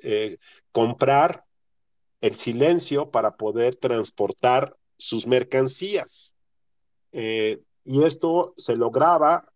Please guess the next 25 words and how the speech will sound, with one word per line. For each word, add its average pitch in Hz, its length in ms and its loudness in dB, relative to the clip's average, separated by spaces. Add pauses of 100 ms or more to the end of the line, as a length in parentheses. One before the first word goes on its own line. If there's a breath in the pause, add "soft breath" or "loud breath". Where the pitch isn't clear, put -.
(140)
mediante 107 760 -4
los 107 400 -4
varones 135 480 -2
de 131 120 2
la 117 120 -2
droga 123 380 0
que 104 180 -6
llegaban 123 500 2
con 113 240 -6
alcaldes 120 760 -2
o 110 80 -4
presidentes 117 480 -4
municipales 127 840 0
y 151 260 0
los 135 240 0
forzaban 180 840 0 (540)
a 117 120 -2
la 120 120 0
cooperación, 139 1000 -2
el, 113 220 -6
el, 110 200 -4
la 110 120 2
famosa 131 460 0
frase 131 500 0
de 110 280 0